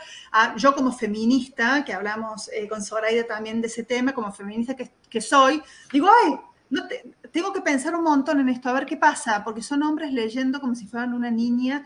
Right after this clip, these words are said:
que disfruta de sus experiencias sexuales siendo una niña, pero es un libro escrito por un varón, pero narrado por varón, o sea, es muy interesante lo que sucede,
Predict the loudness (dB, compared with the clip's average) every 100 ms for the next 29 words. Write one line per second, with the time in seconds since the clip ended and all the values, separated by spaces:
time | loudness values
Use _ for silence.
0 | -12 -8 -8 -8 -10 -8 -8 -8 -10 -10
1 | -10 -8 -10 -10 -12 -6 -4 -4 -6 -16
2 | -8 -2 0 0 0 2 0 0 0 -2
3 | -4 _ -4 -2 0 0 0 -2 -6 -8
4 | -10 -8 -6 -4 -2 0 0 -2 -4 -8
5 | _ _ -4 -2 -2 -2 -2 -2 -4 -2
6 | -2 -2 -4 -6 -4 -2 -2 -4 -6 -6
7 | -12 -8 -6 -4 -2 -4 -4 -6 -6 -8
8 | -14 -16 -16 -8 -6 -6